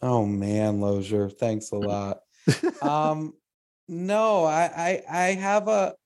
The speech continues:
Speaker 1: I have a kind of, I like a lot of the Buddhist stuff, but even though I don't practice, meaning I, I am gonna try not to control such,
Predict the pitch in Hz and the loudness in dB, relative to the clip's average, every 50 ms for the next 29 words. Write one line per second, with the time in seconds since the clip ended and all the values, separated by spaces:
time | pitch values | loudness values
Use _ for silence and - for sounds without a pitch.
0 | - - 175 185 196 226 240 240 262 262 - - 220 202 202 202 190 170 - - | 0 2 2 4 4 4 4 4 2 0 0 0 0 2 4 4 2 0 -2 -8
1 | - - _ _ - 175 190 180 196 226 247 254 - 277 262 262 240 220 208 196 | -18 -20 _ _ 2 4 4 6 4 4 4 4 4 4 4 6 6 6 4 4
2 | 170 156 156 135 123 160 156 156 165 160 160 156 156 - - - 147 127 131 127 | 2 0 0 0 2 2 4 4 4 4 4 2 2 0 -2 2 4 4 4 4
3 | 131 - - - - 147 127 127 147 143 139 - - 143 147 143 147 151 147 143 | 0 -6 -18 -18 -16 -8 0 2 4 4 4 2 0 -2 -2 0 0 2 4 4
4 | 139 135 131 127 123 - - 143 143 156 151 - 139 123 - 131 139 139 143 139 | 6 4 4 2 2 2 4 4 4 4 2 -2 -10 -8 -6 -6 -4 -4 -2 -2
5 | 143 135 110 135 151 156 156 151 - - _ _ _ _ _ _ _ - 143 143 | -2 0 0 2 2 2 0 -2 -8 -20 _ _ _ _ _ _ _ 2 4 6
6 | 156 165 175 180 180 165 165 - - 165 165 160 151 160 - - 151 147 147 143 | 6 6 6 4 2 -2 -4 -2 -2 0 0 0 0 0 0 0 2 2 0 0
7 | 151 151 151 151 160 165 - - - - - - 160 147 139 113 - - _ _ | 0 2 4 6 6 4 4 2 -4 -10 -4 0 2 2 2 0 -4 -10 _ _
8 | _ _ _ _ _ _ _ _ - - 160 139 131 - - 156 139 147 160 156 | _ _ _ _ _ _ _ _ -6 -4 -4 -4 -4 -2 2 4 6 6 6 4
9 | 139 - - 143 123 - | 2 0 0 -2 -2 -4